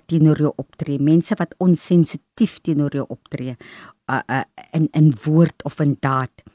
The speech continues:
Dat jy moet besef dat wat ander van jou dink en wat ander van jou sê, maak dit nie noodwendig die waarheid nie. So ons moet probeer om dit nie te persoonlik te vat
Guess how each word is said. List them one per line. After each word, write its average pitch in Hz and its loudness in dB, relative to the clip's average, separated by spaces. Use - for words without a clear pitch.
Dat - -2
jy 160 2
moet 262 4
besef - -8
dat - -10
wat 202 -4
ander 233 4
van 151 -6
jou 139 -4
dink 165 2
en 135 -8
wat 139 -10
ander 240 2
van 156 -6
jou 135 -6
sê, 131 -6
maak 139 0
dit 165 -2
nie 165 6
noodwendig 135 -2
die 151 -2
waarheid 127 -8
nie. 120 -10
So - -6
ons 165 -2
moet 165 -4
probeer 147 -6
om 151 -2
dit 147 -6
nie 180 4
te 233 2
persoonlik 156 -2
te 151 -10
vat - -10